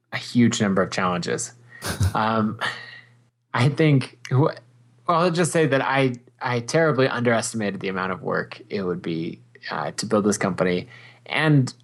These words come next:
Speaker 1: and the amount of work it would be to sell software versus selling books or courses.
Speaker 2: Mm-hmm.
Speaker 1: Um, but the biggest challenges are just how much infrastructure and, you know, how much, how many features and how much code has to be written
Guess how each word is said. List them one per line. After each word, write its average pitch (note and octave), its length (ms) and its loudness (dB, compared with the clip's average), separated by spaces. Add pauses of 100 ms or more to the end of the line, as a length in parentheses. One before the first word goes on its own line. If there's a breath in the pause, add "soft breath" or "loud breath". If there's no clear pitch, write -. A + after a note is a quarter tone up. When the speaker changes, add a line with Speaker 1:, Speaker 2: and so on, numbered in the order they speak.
(300)
Speaker 1:
and D3+ 140 4
the D3+ 60 6
amount C#3+ 200 4
of B2 60 4
work A#2+ 220 2
it A2 40 2
would G#2 120 0
be G2+ 160 -2
to - 120 -8
sell G#2 220 0
software G#2 460 0
versus F#2+ 320 -8
selling E2+ 380 -2 (140)
books - 220 -4
or - 60 -10
courses. - 500 -10 (220)
Speaker 2:
Mm-hmm. G2 420 2
Speaker 1:
Um, F2 360 -2 (840)
but C3+ 160 -2
the A#2+ 80 0
biggest B2 340 2
challenges B2+ 680 2 (600 loud breath)
are A2+ 320 0 (760)
just C#3+ 320 2
how C#3 220 0
much C#3+ 300 4
infrastructure B2+ 880 0
and, G2+ 640 -2 (140)
you A#2+ 100 -4
know, G#2+ 100 -2
how C3+ 140 2
much, C3 320 2 (100)
how C3 120 0
many B2 120 6
features A#2 440 2
and G#2 60 0
how A2+ 60 2
much A2 160 0
code A2+ 220 2
has G#2 220 0
to - 60 -6
be G2+ 100 4
written G2+ 460 -2